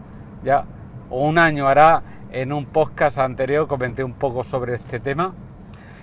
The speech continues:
Y se trata de que yo, eh, financié con el tema de crowdfunding, ¿vale? A, a una empresa para la adquisición, para la fabricación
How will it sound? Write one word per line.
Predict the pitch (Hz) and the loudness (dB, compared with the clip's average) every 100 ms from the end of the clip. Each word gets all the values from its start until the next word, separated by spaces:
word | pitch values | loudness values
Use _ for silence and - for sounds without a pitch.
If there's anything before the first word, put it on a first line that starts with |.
| - - | -20 -12
Y | 156 | 2
se | 170 | 4
trata | 190 202 220 214 | 8 8 8 8
de | 196 | 6
que | 151 165 156 151 | 2 4 4 4
yo, | 139 170 175 170 - | 2 4 6 4 -2
eh, | 156 147 143 139 139 135 131 127 123 120 | 0 2 2 2 0 0 0 0 -2 -2
financié | 160 151 139 160 165 180 | 0 2 0 2 2 2
con | 185 139 127 | 0 -2 -2
el | 120 | -4
tema | 143 139 135 | -2 0 0
de | 127 - | -2 -2
crowdfunding, | - 190 170 - 165 156 151 156 170 - - - - 127 | 8 10 10 6 2 2 2 -4 -4 -12 -18 -18 -12 4
¿vale? | 135 147 170 - - | 6 6 4 0 -8
A, | 131 131 127 117 - - - | 0 2 2 0 -6 -16 -6
a | - | -2
una | 165 175 | 4 4
empresa | 156 - 165 160 170 175 - - - - | 4 4 4 6 8 8 4 -8 -16 -4
para | 147 139 139 | 0 4 6
la | 135 | 4
adquisición, | 131 139 - 139 165 165 160 160 - - - - - - - | 0 -8 -8 -6 2 2 2 -4 -14 -20 -20 -20 -20 -20 4
para | 165 160 | 8 10
la | 156 143 | 10 8
fabricación | 151 143 131 131 131 - 170 156 | 4 0 -2 -2 -2 0 0 0